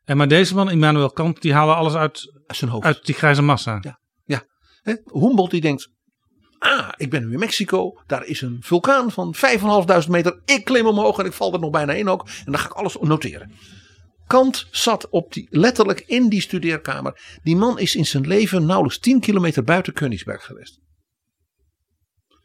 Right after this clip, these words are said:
Speaker 2: En die dacht na over wat is de wereld, wat is de mens.
Speaker 1: Ja, Kant heeft ook een soort,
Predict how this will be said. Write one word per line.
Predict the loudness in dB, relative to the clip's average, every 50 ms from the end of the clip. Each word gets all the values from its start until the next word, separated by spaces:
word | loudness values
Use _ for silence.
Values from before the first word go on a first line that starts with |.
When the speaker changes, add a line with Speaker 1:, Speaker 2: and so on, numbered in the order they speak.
| _ -20 -20 -20 -20 _ _
Speaker 2:
En | 0 0 2 2
die | 2 0 0 2 2
dacht | 2 2 2 0 -6 -8 -2
na | 0 0 2 2 0 -2 -4 -6
over | _ 0 0 0 0 0 -2 -6 -6 -6 -12
wat | -6 0 0 0 0 0 -6 _ _
is | _ -4 -2 -2 -4 -8 -10 -8
de | -4 0 2 4
wereld, | 4 4 4 2 0 -2 -6 -8 -14 _
wat | -2 0 0 0 -2 _ _
is | -6 -6 -6 -6 -10
de | -8 -6 -4
mens. | -2 -2 -2 -2 -4 -6 -10 -2
Speaker 1:
Ja, | 0 2 2 2
Kant | 2 2 2 4 4
heeft | 4 4 4
ook | 4 2
een | 2 2
soort, | 2 2 0 0 0 -2